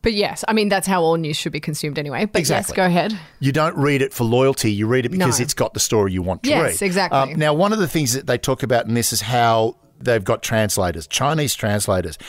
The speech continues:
Speaker 2: and how difficult it is for intelligence to get Chinese translators.
Speaker 1: Yeah.
Speaker 2: And there's a great article that I read in The Atlantic. Catherine Murphy, uh, j-, posted it, uh, today, and basically
Speaker 1: Yeah.
Speaker 2: talking about how autocratic governments are winning.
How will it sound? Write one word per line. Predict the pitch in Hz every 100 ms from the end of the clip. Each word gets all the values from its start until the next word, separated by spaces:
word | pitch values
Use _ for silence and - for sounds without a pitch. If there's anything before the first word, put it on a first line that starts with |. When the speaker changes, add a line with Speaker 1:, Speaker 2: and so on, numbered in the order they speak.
| - -
Speaker 2:
and | - 117 -
how | 127 135 110 -
difficult | 139 - 147 156 139
it | - -
is | 117 98 92 -
for | - 110
intelligence | 101 120 131 123 98 - -
to | 117
get | - 110 - _ -
Chinese | - 95 87 87 -
translators. | 113 156 160 78 78 - 190
Speaker 1:
Yeah. | 196 180 156 160 151
Speaker 2:
And | 135 127 127
there's | 135 123
a | 131
great | 107 135 135 -
article | 120 117 113 - 110 107 104
that | 104
I | 104
read | 104 101
in | 101
The | 101
Atlantic. | 107 107 104 95 - - -
Catherine | 143 110 87
Murphy, | 90 110 - 80
uh, | - - 90
j-, | 82 95 101
posted | - 95 - 82
it, | 87 _ 139
uh, | 101
today, | - 104 107 98 104
and | 120 127
basically | 127 113
Speaker 1:
Yeah. | 165
Speaker 2:
talking | 113 113
about | 107 104 - - - -
how | 131 123
autocratic | - 127 120 123 107 -
governments | 104 104 95 - 95
are |
winning. | 87 98 82